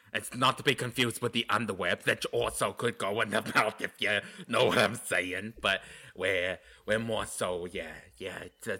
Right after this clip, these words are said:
the cigarettes is what the, the core is here. But we do eat the sugar cookies. But,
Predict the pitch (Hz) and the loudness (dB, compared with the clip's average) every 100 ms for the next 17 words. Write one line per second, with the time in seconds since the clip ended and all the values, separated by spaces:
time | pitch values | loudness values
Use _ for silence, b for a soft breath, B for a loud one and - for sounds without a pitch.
0 | - 95 - 90 - 80 73 - 80 76 | -6 -8 -6 -8 -8 -10 -12 -12 -16 -14
1 | - 73 _ - 76 73 87 - 101 82 | -12 -14 _ -14 -12 -10 -12 -6 -4 -4
2 | 80 95 - 107 151 131 131 135 113 127 | -6 -6 -4 -2 -2 0 0 2 0 -4
3 | _ - - 101 82 80 - - 78 78 | _ -6 -4 -4 -6 -10 -12 -12 -16 -18
4 | - - b b b b - 80 | -20 -20 b b b b -10 -10